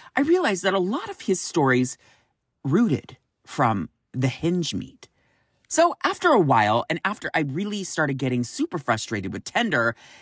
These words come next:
and after dating just became one of those things that was just so fucking hard to maneuver through in San Francisco specifically, period, I realized that maybe it was time to download Hinge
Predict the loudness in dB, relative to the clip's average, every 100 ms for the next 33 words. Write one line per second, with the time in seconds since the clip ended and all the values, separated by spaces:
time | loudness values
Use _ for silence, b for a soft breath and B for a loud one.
0 | B -2 -2 -2 -6 -6 0 0 2 -2
1 | -2 -6 -6 -12 -6 -4 -4 -4 -4 -2
2 | -2 -4 -4 -2 -2 -2 -6 -8 -8 -10
3 | -12 -8 -8 -2 -4 -4 2 4 4 2
4 | -4 B B -2 0 2 0 -4 -4 -2
5 | 0 -2 -2 -2 -4 _ _ -20 -10 -4
6 | -4 -4 -6 -6 -2 -2 -2 -6 -12 -16
7 | -6 -6 -4 -4 -2 0 -2 -2 -4 0
8 | 2 2 0 -4 -6 -10 b b b b
9 | b 0 0 -2 0 0 0 -8 -6 -4
10 | -4 -4 -4 -4 -6 -8 -4 -2 -4 -6
11 | -4 -2 0 -2 -4 -4 -4 -2 -6